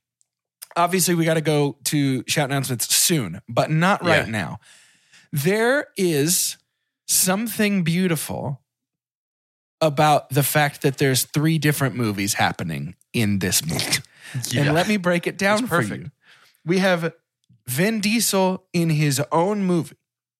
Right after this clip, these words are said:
Speaker 1: He barely interacts with anyone in the cast for this
Speaker 2: Uh-huh.
Speaker 1: entire film.
Speaker 2: Yeah.
Speaker 1: He's separated from them immediately at the beginning and then never geographically in the same place as any main cast again
Speaker 3: 'Cause he's
Speaker 1: until
Speaker 3: all
Speaker 1: he's
Speaker 3: alone.
Speaker 1: in,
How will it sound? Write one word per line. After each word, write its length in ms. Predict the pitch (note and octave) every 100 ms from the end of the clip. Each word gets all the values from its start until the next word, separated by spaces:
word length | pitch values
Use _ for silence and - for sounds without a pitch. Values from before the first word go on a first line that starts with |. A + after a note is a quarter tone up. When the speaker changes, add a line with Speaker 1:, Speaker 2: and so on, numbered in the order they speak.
| _ _ _
Speaker 1:
He 140 | - E3
barely 560 | B2+ - F3 G#3+ A3+ G3
interacts 520 | F#3+ F3+ E3 - -
with 180 | D3 C#3
anyone 440 | D#3+ F3 G3 F#3 F3
in 100 | E3+
the 80 | D#3+
cast 540 | D#3 D3+ C#3 - -
for 160 | - C#3+
this 220 | C3+ C3
Speaker 2:
Uh-huh. 140 | C3 A#2
Speaker 1:
entire 680 | A2 A2+ C#3+ D3 D3 D#3 -
film. 460 | - - G#2+ D2+ - _ _ _ _ _ -
Speaker 2:
Yeah. 200 | F#2 E3
Speaker 1:
He's 260 | E3 C#3+ C#3 _ _ -
separated 680 | - D#3+ E3 G#3 G#3 G3+
from 180 | G3 G3
them 220 | F#3 F3 -
immediately 600 | C#3 C3+ D3+ F#3+ G3 F#3+
at 80 | F#3
the 80 | E3
beginning 520 | D3 C3 D3+ G#3 A#3+ _
and 160 | E3 D#3
then 240 | D3+ C#3
never 520 | C#3 E3+ E3 F#3 F3+ A#2
geographically 880 | B2+ F#3 E3+ D3+ D#3 D3+ D#3 C#3 C3+
in 120 | B2+
the 80 | B2
same 280 | D3 C#3
place 300 | B2+ C3+ B2+
as 180 | A#2+ G#2+ - A2+
any 260 | F#3 G3 F3
main 280 | D#3+ D#3
cast 320 | D3 D3 C#3 C#3
again 280 | A#2+ C3+ D3
Speaker 3:
'Cause 140 | C#3+
he's 80 | C#3
Speaker 1:
until 160 | D#3
Speaker 3:
all 60 | C#3
Speaker 1:
he's 140 | - - -
Speaker 3:
alone. 260 | - - F#4
Speaker 1:
in, 120 | E4